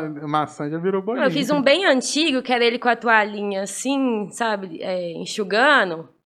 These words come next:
Speaker 2: que é tipo, era ele de costas, uma toalha, a bunda, e as pessoas viam e entendiam que era bolinho. Aí eu falei assim, "Não, então, realmente já tá, essa ideia já tá fixa." E era o que eu queria, assim, sabe?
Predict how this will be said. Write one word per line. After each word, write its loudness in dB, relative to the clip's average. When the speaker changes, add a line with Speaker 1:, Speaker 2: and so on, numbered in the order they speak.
Speaker 2:
que -8
é -4
tipo, -4
era 4
ele 0
de -4
costas, 2
uma 2
toalha, 4
a 2
bunda, 2
e 6
as 2
pessoas -2
viam 4
e 4
entendiam 2
que -2
era 4
bolinho. 4
Aí 0
eu -2
falei -4
assim, -6
"Não, -2
então, -4
realmente -4
já -6
tá, -2
essa -10
ideia 0
já -6
tá -2
fixa." -14
E -2
era 4
o 2
que -4
eu 6
queria, 0
assim, 0
sabe? 6